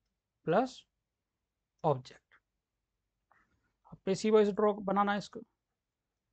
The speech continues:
Object को पहले ले आए, Plus object के according will या shall use किया, Plus have plus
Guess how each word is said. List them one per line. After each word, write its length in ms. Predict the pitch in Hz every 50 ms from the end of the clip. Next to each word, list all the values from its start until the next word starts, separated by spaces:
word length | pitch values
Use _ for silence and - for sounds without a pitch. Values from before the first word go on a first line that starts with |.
| _ _ _ _ _ _ _ _ _ _ _ -
Object 360 | 170 160 156 156 156 190 185
को 60 | - 202
पहले 220 | 190 175 185 202
ले 140 | 208 208 202
आए, 180 | 202 208 226 226 226 _ _ _ _ _ _ _ _ _ _ _ _ _ _ _ _ _ _ _ _ _ _ _ _ _ _ _ _ -
Plus 300 | 196 202 220 233 - - - - - _ _ _ _ _ _ _ _ _ _ _ _ _ _ _ -
object 480 | - 175 170 156 156 156 220 220 220 -
के 60 | 233
according 480 | 214 196 185 196 196 196 202 214 220 208 196
will 160 | 208 208 214
या 60 | 214 196 -
shall 160 | 202 190 196 185
use 120 | 202 196 -
किया, 300 | - - 220 214 240 262 - _ _ _ _ _ _ _ _ _ _ _ _ _ _ _ _ _ _ _ _ _ _ _ _ _ -
Plus 440 | 185 190 220 233 226 - - - _ _ _ _ _ _ _ _ _ _ _ _ _ _ _ _ _ _ _ _ -
have 340 | - 160 160 180 208 220 240 247 - _ _ _ _ _ _ _ _ _ _ _ _ _ _ _ _ _ _ _ _ _ _
plus 420 | - 175 185 226 277 254 - -